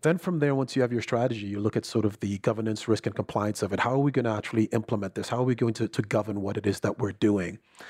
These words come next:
From there, you get down into the, a lower layer of the operations. How do we run it? The engineering, how do we put these things together? Um, the, the incident response. And that makes up a big part of cybersecurity because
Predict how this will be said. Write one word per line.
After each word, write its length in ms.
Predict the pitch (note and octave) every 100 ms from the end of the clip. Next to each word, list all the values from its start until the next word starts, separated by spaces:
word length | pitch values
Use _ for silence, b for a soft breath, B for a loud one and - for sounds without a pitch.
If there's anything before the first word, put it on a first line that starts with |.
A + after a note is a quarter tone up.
| B B B
From 220 | - G#2
there, 180 | A2+ C3
you 140 | B2+
get 200 | A#2+ A#2 -
down 180 | A2+
into 200 | G#2+ -
the, 120 | A2 -
a 80 | A2
lower 280 | A2 A2+ A2+
layer 280 | A2+ A2+
of 160 | A#2 G2+
the 120 | A2
operations. 760 | G#2+ - G#2 A2+ G#2 F#2+ F#2 -
How 120 | - G#2
do 100 | G#2+
we 100 | A2
run 240 | B2+ B2
it? 180 | G2+ -
The 120 | A2
engineering, 580 | A#2 A2 A2 A#2+ A2+ G2
how 140 | F#2+ G#2+
do 60 |
we 80 | A2
put 240 | - C3+
these 160 | A#2+ -
things 200 | A#2 A2
together? 480 | G#2+ A#2 A#2 F#2+ - B B B B
Um, 560 | - A2+ A2 G#2+ G#2 A2 _
the, 200 | B2+ A#2+ -
the 200 | - A#2+ A2+
incident 380 | C3 - B2
response. 600 | A2+ - D3+ C#3+ - - _ _ _ _ _ _ -
And 120 | C3 A#2+
that 120 | B2+
makes 220 | B2 -
up 100 | -
a 40 |
big 260 | - C3 D3
part 220 | D3 A2+
of 60 | G#2
cybersecurity 800 | G#2+ F#2+ A2 - - G2+ G2 G2
because 440 | G#2 - G#2+ G2+